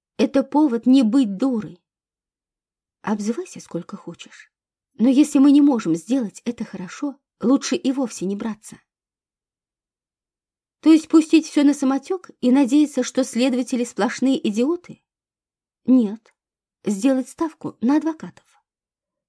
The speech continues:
Они и дьявола на небеса вернут, лишь бы хорошо платили. Тогда и шантажистов бояться не придётся.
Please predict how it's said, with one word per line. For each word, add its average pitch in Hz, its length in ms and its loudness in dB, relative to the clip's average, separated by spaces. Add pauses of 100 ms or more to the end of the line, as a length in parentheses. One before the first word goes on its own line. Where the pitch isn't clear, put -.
(100)
Они 285 300 6
и 262 160 2
дьявола 214 500 -2
на 220 120 0
небеса 233 460 -4
вернут, 226 500 -6 (280)
лишь 294 200 8
бы 262 120 2
хорошо 302 340 -4
платили. 277 580 -10 (1080)
Тогда 262 320 2
и 269 200 0
шантажистов 240 760 -4
бояться 254 460 -4
не 240 100 -4
придётся. 240 540 -12